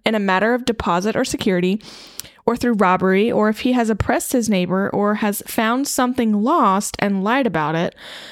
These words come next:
swearing falsely in any of, in any of all the things that people do and sin thereby,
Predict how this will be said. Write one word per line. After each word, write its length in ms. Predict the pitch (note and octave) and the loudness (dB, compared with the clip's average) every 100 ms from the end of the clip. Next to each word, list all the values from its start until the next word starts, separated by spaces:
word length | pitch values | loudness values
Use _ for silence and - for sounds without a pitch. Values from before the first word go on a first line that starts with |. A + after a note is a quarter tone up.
| - - | -20 -12
swearing 500 | - - C4 D4 D#4 | -6 0 2 0 -2
falsely 560 | - G#3+ G3 - G3 | -2 -2 -2 -2 -2
in 120 | G3 G3 | -2 -2
any 300 | A#3+ C#4+ D#4 | -2 0 0
of, 320 | C#4 - - _ _ | -4 -8 -18 _ _
in 140 | - A3+ | -4 -2
any 320 | A#3 C#4+ D#4+ | 0 0 0
of 240 | A3 A3 - | 0 0 0
all 220 | G#3+ G#3+ | -2 0
the 120 | B3+ D4 | 0 0
things 380 | A#3 G3+ G3 | 0 0 -2
that 140 | G#3 - | -4 -4
people 280 | A3+ G#3 A#3 | -4 -2 -2
do 340 | F#3+ F3 F3 | 0 -2 -2
and 200 | - F#3+ | -4 -4
sin 380 | - A3+ A3+ A3 | -4 -2 0 0
thereby, 680 | G3 F3 F3+ C4+ G3+ F3 G3 | 0 -2 0 2 2 2 -2